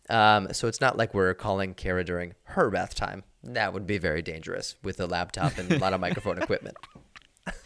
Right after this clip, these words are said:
Speaker 2: I feel like Kara could pull that off. She could
Speaker 1: If
Speaker 2: pull it off.
Speaker 1: anybody can,
Speaker 2: <laughs>
Speaker 1: it's Kara. But we've been, we've been having such a ball with this podcast, and we wanna hear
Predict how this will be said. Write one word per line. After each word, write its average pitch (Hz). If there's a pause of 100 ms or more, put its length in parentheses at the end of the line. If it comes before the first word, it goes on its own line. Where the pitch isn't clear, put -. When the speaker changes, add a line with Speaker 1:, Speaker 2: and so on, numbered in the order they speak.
(1000)
Speaker 2:
I 160
feel 180
like 196
Kara 165
could 143
pull 131
that 110
off. 101
She -
could -
Speaker 1:
If 196
Speaker 2:
pull 113
it -
off. -
Speaker 1:
anybody 147
can, 101 (340)
Speaker 2:
<laughs> - (140)
Speaker 1:
it's -
Kara. 113 (1160)
But 135
we've 180
been, 233
we've 180
been 180
having 196
such 220
a 175
ball 110
with 104
this 98
podcast, 92
and 107
we 123
wanna 143
hear 131